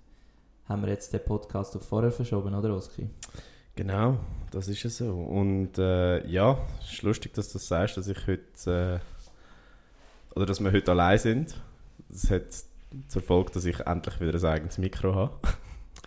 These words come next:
Speaker 1: Ja.
Speaker 2: Wer, wer nicht weiss, wie soll ich das sagen, soll, äh, die letzten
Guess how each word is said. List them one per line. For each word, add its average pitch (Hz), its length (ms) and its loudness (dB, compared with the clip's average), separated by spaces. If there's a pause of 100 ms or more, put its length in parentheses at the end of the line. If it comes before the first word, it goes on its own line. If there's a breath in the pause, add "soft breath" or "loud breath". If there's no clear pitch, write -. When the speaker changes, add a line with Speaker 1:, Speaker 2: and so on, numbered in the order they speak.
(500 loud breath)
Speaker 1:
Ja. 135 400 4 (520 loud breath)
Speaker 2:
Wer, 101 440 8
wer 101 240 8
nicht 117 180 8
weiss, 117 240 8
wie 113 80 6
soll 110 180 8
ich - 80 2
das - 220 2
sagen, 113 380 6
soll, 101 680 2
äh, 90 380 4
die 92 80 0
letzten 90 560 2